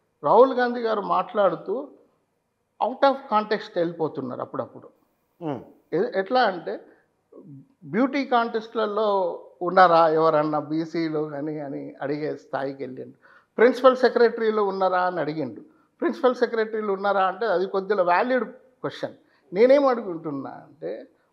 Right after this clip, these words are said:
Speaker 1: పంతొమ్మిది వందల యాభై మూడు యాభై నాలుగునే కాకా కాలేకర్ కమిషన్ ఏర్పాటు చేసినప్పుడు మీ తాత నెహ్రూ గారు, మీ ముత్తాత నెహ్రూ గారు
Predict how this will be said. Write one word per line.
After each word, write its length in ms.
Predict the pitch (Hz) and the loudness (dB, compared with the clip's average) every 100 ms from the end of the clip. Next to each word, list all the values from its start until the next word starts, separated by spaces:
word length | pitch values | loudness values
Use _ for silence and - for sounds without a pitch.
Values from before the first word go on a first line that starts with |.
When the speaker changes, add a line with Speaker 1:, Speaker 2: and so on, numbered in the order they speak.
| _ - | _ -2
Speaker 1:
పంతొమ్మిది 400 | 160 233 254 254 | 0 2 2 4
వందల 180 | 254 | 4
యాభై 360 | 233 185 208 233 | 4 4 4 4
మూడు 260 | 240 240 226 | 2 -2 0
యాభై 360 | 214 196 220 | 4 4 4
నాలుగునే 460 | 220 208 214 208 208 | 2 2 0 -4 -4
కాకా 360 | 202 170 - | 0 0 0
కాలేకర్ 540 | 220 220 220 214 214 202 | 0 2 0 0 -2 -2
కమిషన్ 440 | 190 190 190 185 | -2 -4 -6 -2
ఏర్పాటు 420 | 180 175 180 160 151 | 0 -2 -2 -4 -2
చేసినప్పుడు 800 | 147 151 151 127 - 135 175 254 _ _ _ _ _ 151 | -6 -6 -12 -12 -12 -10 -10 -12 _ _ _ _ _ -2
మీ 180 | 180 | 0
తాత 420 | 233 196 196 247 247 | 2 8 10 10 6
నెహ్రూ 420 | 226 208 254 269 | 2 2 4 4
గారు, 340 | 247 233 165 | 6 4 2
మీ 140 | 160 180 | -4 -6
ముత్తాత 480 | 175 180 - 233 220 | -6 -2 2 2 0
నెహ్రూ 420 | 190 196 240 254 | 0 0 2 4
గారు 540 | 233 220 196 185 214 | 4 4 2 -4 -8